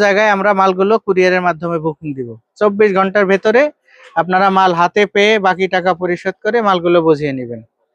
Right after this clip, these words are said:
প্রিয় দর্শক, ভিডিও আর লম্বা করলাম না, প্রয়োজনের তুলনায় হয়তোবা বেশি কথা বলে ফেললাম, সবাই ক্ষমা সুন্দর দৃষ্টিতে দেখবেন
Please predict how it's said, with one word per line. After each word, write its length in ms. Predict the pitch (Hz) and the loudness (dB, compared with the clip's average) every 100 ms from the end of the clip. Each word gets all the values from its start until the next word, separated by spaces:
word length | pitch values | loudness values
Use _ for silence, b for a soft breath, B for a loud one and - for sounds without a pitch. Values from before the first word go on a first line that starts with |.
| _ - B B B - | _ -20 B B B 0
প্রিয় 160 | 202 | 2
দর্শক, 320 | 214 220 240 226 | 2 0 2 2
ভিডিও 240 | 185 185 208 | 2 2 4
আর 100 | 208 190 | 4 4
লম্বা 200 | 190 196 | 2 0
করলাম 280 | 214 196 196 | 0 0 0
না, 80 | 196 233 _ _ _ _ _ | -2 -4 _ _ _ _ _
প্রয়োজনের 360 | 180 180 190 185 | 0 2 2 0
তুলনায় 400 | 190 185 180 175 | 2 2 2 2
হয়তোবা 320 | 170 170 180 | 0 0 2
বেশি 240 | 170 165 180 | 2 2 0
কথা 220 | 175 170 | -2 0
বলে 200 | 165 165 160 | 0 0 0
ফেললাম, 300 | 156 156 175 214 _ _ _ _ _ | -2 -4 -4 -10 _ _ _ _ _
সবাই 260 | - 165 170 | -2 0 2
ক্ষমা 240 | 165 160 | 2 0
সুন্দর 300 | 156 156 165 156 | 0 0 0 0
দৃষ্টিতে 340 | 165 - 151 156 | -2 -2 -2 0
দেখবেন 360 | 160 147 170 | 0 0 -2